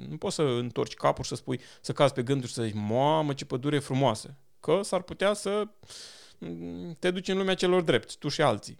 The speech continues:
da? Însă, cei care merg cu trenul, cei care, adică e vorba de, de a admira viața aceasta cu, pe tot traseul ei, pe tot parcursul ei și atunci vom primi cu siguranță bine și reușitele, dar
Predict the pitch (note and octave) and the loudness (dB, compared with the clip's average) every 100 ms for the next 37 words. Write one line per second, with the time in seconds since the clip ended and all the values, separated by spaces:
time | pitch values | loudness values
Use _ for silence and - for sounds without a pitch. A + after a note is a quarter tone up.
0 | - - D#3+ - - - - - - G3 | -10 -2 -2 -4 -18 -20 -20 -4 4 4
1 | G#3+ A#2+ G#2+ - - A#2+ - - B2+ A#2+ | 4 0 -4 -8 -14 -12 -8 -4 0 2
2 | A#2+ B2 C3 C3+ G3+ F3 A2+ D3+ D#3 - | 2 -2 -2 0 2 0 -2 -2 -2 -2
3 | D#3 F#3+ F3+ A#3 A3+ F#3+ F#3 - C3+ - | -2 0 2 2 2 2 -2 -8 -16 -14
4 | C3 C3+ D3+ D3 - C3 B2 B2 A#2+ A#2 | -2 4 6 4 4 4 6 4 2 4
5 | G#3 A#3 C#3 D#3 - - - A#2 D#3+ F#3 | 6 6 4 0 -10 -14 -10 0 4 4
6 | E3+ C3+ F#3 G3+ E3+ D#3+ - C#3+ - - | 2 2 0 0 -2 -2 -8 -14 -14 -20
7 | - D3 C#3 F#3+ G#3 D#3 D3+ F3 E3+ B2+ | -4 -2 0 0 0 0 2 4 2 2
8 | C#3 E3+ - F3+ F3+ D#3 - E3 - B2+ | 0 0 -2 0 2 0 0 -2 0 -2
9 | A2+ C3+ G3+ - - - E3 A#3 B3 G3 | 0 -2 -4 -10 -18 2 2 4 2 2
10 | F#3+ F#3 A3+ A#3+ - F3+ G3 F3 G#3 A#3+ | 2 2 0 -2 -4 -6 -4 2 2 4
11 | - B2 D#3+ G#3 G#3+ - G#3 G#3+ - E3+ | 0 -2 -2 0 0 0 -2 -4 0 2
12 | G3 A#3 - A#2 C3 C3+ C#3 F3 C4+ | 2 0 0 0 2 6 6 8 4